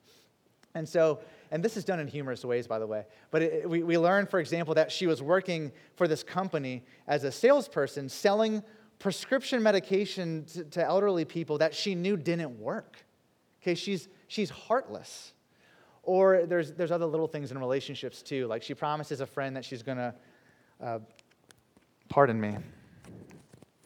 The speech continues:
She promises a friend that she's gonna look after her dog as her friend goes out of town, and then ultimately she backs out on that last minute, and she goes to a Rihanna concert in Vegas.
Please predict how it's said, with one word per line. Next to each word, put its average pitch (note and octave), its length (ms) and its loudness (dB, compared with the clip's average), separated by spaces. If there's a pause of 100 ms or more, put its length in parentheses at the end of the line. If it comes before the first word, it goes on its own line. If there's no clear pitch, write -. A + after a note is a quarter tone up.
(200)
She - 140 -2
promises C#3 460 8
a A#2+ 60 4
friend A#2+ 360 4
that G#2+ 80 -4
she's A#2 220 -4
gonna A#2+ 180 2
look G#2+ 180 0
after A#2+ 280 2
her A2 100 -2
dog G#2+ 460 2
as G#2+ 100 -6
her G#2 60 -12
friend A#2 200 -8
goes A2+ 120 -4
out A2 100 0
of G#2 80 -2
town, A2 420 -6 (280)
and B2 100 -2
then C3 80 -2
ultimately B2+ 400 0
she A#2+ 160 -8
backs A#2 320 0
out A2+ 180 2
on G#2+ 100 -2
that G#2 180 -2
last G#2 240 -4
minute, A2 240 -6
and A#2 80 -10
she - 80 -8
goes B2+ 180 -2
to B2 100 -2
a - 40 2
Rihanna A2 340 -2
concert G#2 460 -10
in A#2 100 -10
Vegas. G2 480 -10